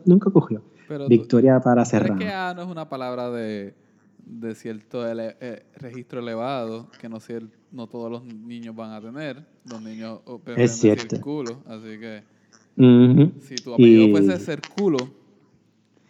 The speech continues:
Speaker 1: Ah, tacho, yo, yo, yo hubiese pedido que me hubiesen dado homeschooling.
Speaker 2: Cérculo,
Speaker 1: Eh,
Speaker 2: cérculo,
Speaker 1: no,
Speaker 2: eh,
Speaker 1: cer-,
Speaker 2: cérculo,
Speaker 1: cérculo.
Speaker 2: cérculo.
Speaker 1: Sí, no, tacho, yo, yo me hubiese quedado en casa y no, yo no voy para la escuela, deme todo lo que me vayan a decir aquí en casa.
Speaker 2: Ricardo Cérculo fue homeschooled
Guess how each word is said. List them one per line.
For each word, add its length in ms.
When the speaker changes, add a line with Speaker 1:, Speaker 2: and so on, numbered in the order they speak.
Speaker 1:
Ah, 400
tacho, 220
yo, 140
yo, 220
yo 220
hubiese 240
pedido 220
que 100
me 120
hubiesen 300
dado 160
homeschooling. 600
Speaker 2:
Cérculo, 540
Speaker 1:
Eh, 120
Speaker 2:
cérculo, 380
Speaker 1:
no, 200
Speaker 2:
eh, 40
Speaker 1:
cer-, 40
Speaker 2:
cérculo, 400
Speaker 1:
cérculo. 560
Speaker 2:
cérculo. 300
Speaker 1:
Sí, 220
no, 140
tacho, 240
yo, 240
yo 160
me 60
hubiese 180
quedado 220
en 80
casa 560
y 160
no, 160
yo 160
no 60
voy 80
para 140
la 40
escuela, 460
deme 380
todo 140
lo 40
que 80
me 100
vayan 220
a 60
decir 240
aquí 180
en 80
casa. 380
Speaker 2:
Ricardo 420
Cérculo 460
fue 260
homeschooled 600